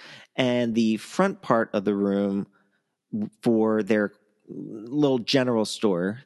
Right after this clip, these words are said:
that they, they had where they sold some dry goods. They also used the front section for the kitchen area, and they had a small dining table. And that's where the Benders themselves would eat,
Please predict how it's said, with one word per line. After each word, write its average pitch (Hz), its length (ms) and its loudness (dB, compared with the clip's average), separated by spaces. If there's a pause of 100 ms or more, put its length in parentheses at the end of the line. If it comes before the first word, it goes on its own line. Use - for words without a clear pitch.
that 101 120 -2
they, 101 160 2 (160)
they 101 200 0
had 95 320 0
where 95 140 0
they 95 220 0
sold 98 300 -2
some 98 120 -4
dry 120 240 2
goods. 113 680 0 (540)
They 101 580 2 (180)
also 117 280 0
used 101 200 0
the 90 60 -8
front 120 260 0
section 107 720 -2 (220)
for - 260 -2
the - 80 -4
kitchen - 380 -2
area, 139 520 2
and 107 220 -2
they 101 40 -4
had 92 120 -4
a - 40 -10
small 139 280 -12
dining 127 300 0
table. 117 600 -2 (520)
And 107 200 2
that's 107 340 0 (140)
where 107 400 2
the 92 120 -2
Benders 143 500 0
themselves 127 580 0
would - 140 -2
eat, 170 320 -2